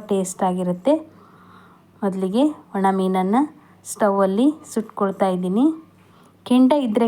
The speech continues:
ಕೆಂಡದ ಮೇಲೆ ಸುಟ್ಟರೆ ಇನ್ನೂ ಚೆನ್ನಾಗಿರುತ್ತೆ. ಸ್ವಲ್ಪ ಲೈಟಾಗಿ ಸುಟ್ಕೊಳ್ಬೇಕು, ತುಂಬ ಸುಟ್ಟರೆ ಅದು ಸೀದೋಗುತ್ತೆ. ಇವಾಗ ಸುಟ್ಕೊಂಡು ತೆಗೆದು ಕ್ಲೀನ್ ಮಾಡಿ ಇಟ್ಕೊಂಡಿದ್ದೀನಿ. ಇಲ್ಲಿ ನಾನು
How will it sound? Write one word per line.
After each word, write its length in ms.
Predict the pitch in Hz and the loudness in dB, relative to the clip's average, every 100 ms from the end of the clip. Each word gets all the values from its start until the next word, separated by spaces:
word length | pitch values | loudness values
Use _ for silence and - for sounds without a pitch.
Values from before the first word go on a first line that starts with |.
| 220 | 0
ಕೆಂಡದ 320 | 208 208 214 214 | 2 2 2 2
ಮೇಲೆ 160 | 202 202 | 2 0
ಸುಟ್ಟರೆ 300 | 214 185 254 311 | -4 -2 2 4
ಇನ್ನೂ 160 | 233 214 | 4 4
ಚೆನ್ನಾಗಿರುತ್ತೆ. 640 | 214 196 185 185 180 - 330 349 - - - _ - | 2 2 0 0 -2 0 -2 -4 -14 -20 -20 _ -8
ಸ್ವಲ್ಪ 300 | - 202 190 247 226 | -2 -2 0 0 0
ಲೈಟಾಗಿ 460 | 185 185 196 185 185 | -2 -2 -2 -2 -6
ಸುಟ್ಕೊಳ್ಬೇಕು, 580 | 190 - 190 180 180 269 269 | -10 -4 -4 -4 -4 -4 -2
ತುಂಬ 220 | 208 190 185 | -2 -2 -4
ಸುಟ್ಟರೆ 280 | 190 - 196 | -6 -4 -4
ಅದು 120 | 196 202 | -2 -4
ಸೀದೋಗುತ್ತೆ. 600 | 208 190 180 180 175 254 294 - _ - _ _ _ _ 220 | -4 -2 -2 -4 -4 -2 -4 -6 _ -20 _ _ _ _ -6
ಇವಾಗ 280 | 190 185 190 | -4 -2 -4
ಸುಟ್ಕೊಂಡು 500 | 196 - - 190 202 262 | -6 -16 -6 -2 -2 -2
ತೆಗೆದು 360 | 208 185 185 269 294 - _ _ _ _ _ - | -2 -4 -4 -4 -4 -12 _ _ _ _ _ -4
ಕ್ಲೀನ್ 260 | 208 190 185 | -2 -2 -2
ಮಾಡಿ 160 | 180 180 | -4 -6
ಇಟ್ಕೊಂಡಿದ್ದೀನಿ. 600 | - 185 180 175 190 285 320 - _ _ _ - - _ | -8 -6 -4 -4 -2 -2 -4 -14 _ _ _ -20 -20 _
ಇಲ್ಲಿ 160 | 214 226 226 | 0 2 2
ನಾನು 220 | 226 320 | 2 2